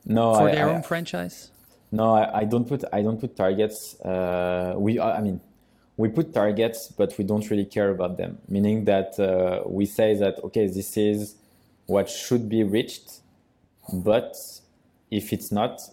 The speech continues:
Speaker 1: there is no issue." And the bonus comes down to, uh, um, so this year, for example, we gave at the end of the year about half a million dollar, a bit more, to the team, and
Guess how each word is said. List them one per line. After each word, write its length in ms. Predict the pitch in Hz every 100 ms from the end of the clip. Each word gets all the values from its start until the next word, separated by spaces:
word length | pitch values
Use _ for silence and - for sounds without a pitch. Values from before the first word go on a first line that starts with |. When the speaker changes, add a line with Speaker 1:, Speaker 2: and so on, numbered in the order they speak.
| -
Speaker 1:
there 180 | 98 98
is 120 | 98
no 140 | 104 -
issue." 400 | 95 - 92 90
And 220 | - 95 98
the 80 |
bonus 420 | 98 117 120 127 -
comes 320 | 104 107 104
down 320 | 107 107 113 -
to, 220 | 98 95
uh, 260 | 90 87 - _ _ _ _ _ -
um, 600 | 90 87 87 87 90 -
so 180 | - 107
this 280 | 98 117 -
year, 80 | 123
for 120 | 113
example, 440 | 101 107 107 110
we 100 | 101
gave 300 | 95 104 107
at 160 | 92 90
the 80 | 98
end 100 | 98
of 160 | 95
the 80 | 98
year 400 | 95 113 117 113 - _ _ -
about 280 | 98 98 -
half 280 | 113 113 113
a 40 |
million 320 | 110 110 107
dollar, 340 | 107 113 110 -
a 40 | 98
bit 180 | 98 104
more, 200 | 107 - _ _
to 100 | -
the 100 | 98
team, 340 | 92 117 127 127 _ _ _ _
and 160 | 95